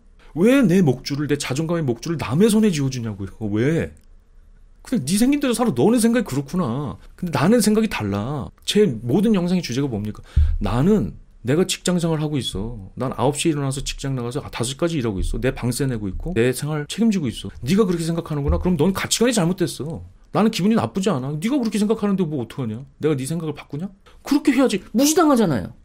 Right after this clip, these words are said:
Speaker 2: 성장하지 않으면 무시당하잖아요.
Speaker 1: 무시당하면 어떤데? 그 사람 의견이 그렇다는데. 내 상황에 대해서 다른 사람이 안쓰러워하거나 저 사람이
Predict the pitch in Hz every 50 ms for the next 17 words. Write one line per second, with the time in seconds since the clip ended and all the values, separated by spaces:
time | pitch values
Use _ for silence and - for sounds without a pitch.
0 | - - - - - - - 320 294 320 302 302 285 262 277 262 254 247 247 208
1 | 208 233 247 - - 277 254 226 170 165 127 107 90 90 113 147 - - - -
2 | - - 294 330 339 339 - - 269 311 339 349 294 214 - 165 127 107 - 82
3 | 80 104 - - - - - _ - - - - - - 247 247 269 277 262 208
4 | 202 196 233 220 - - 160 156 - 143 120 98 82 80 82 78 - - - -
5 | - - - - 110 147 175 196 202 190 - 185 214 220 220 208 202 185 156 156
6 | 151 147 156 147 - - 120 139 143 139 139 139 139 135 139 139 139 131 - -
7 | 117 120 127 - - 156 147 135 123 123 120 110 104 110 113 110 107 95 80 -
8 | 127 123 131 135 127 127 123 113